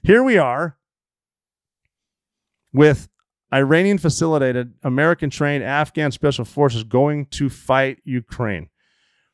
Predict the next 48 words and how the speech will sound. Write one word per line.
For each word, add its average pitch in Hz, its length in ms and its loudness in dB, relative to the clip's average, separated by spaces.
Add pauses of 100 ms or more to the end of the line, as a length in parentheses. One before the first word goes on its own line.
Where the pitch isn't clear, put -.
(240)
which, 147 500 2
I 160 120 2
mean, 156 220 0
I 151 120 -2
know 175 180 6
it's 135 120 0
very 151 240 -6
political 135 420 -12
too, 139 240 -10
but 107 180 -10
the, 104 140 -10
the, 107 400 -4 (340)
the 98 80 -16
shit 170 360 2
in 135 80 -2
the, 120 80 -4
there's 147 220 0
a 143 40 -2
lot 147 240 0
of, 120 260 -12
of 131 200 -4
stuff - 360 0
going 127 360 0
on 127 200 -6
as 110 120 -6
far 117 240 -4
as, 104 180 -8
uh, 95 100 -6
bribery 113 520 -4
and 101 100 -10
corruption, 110 500 -2 (440)
but 123 180 4
real 143 240 0
people 139 340 -8
are 110 120 -6
dying. 113 560 -6
There's 107 200 -2
real 123 540 0
nerve 123 360 -6
gas 113 260 -4
being 101 240 -8
used 113 280 -2
on 95 120 -6
innocent 117 340 -8
civilians. 101 400 -16
They're 82 120 -14 (180)
killing 156 320 2
kids. 120 380 -6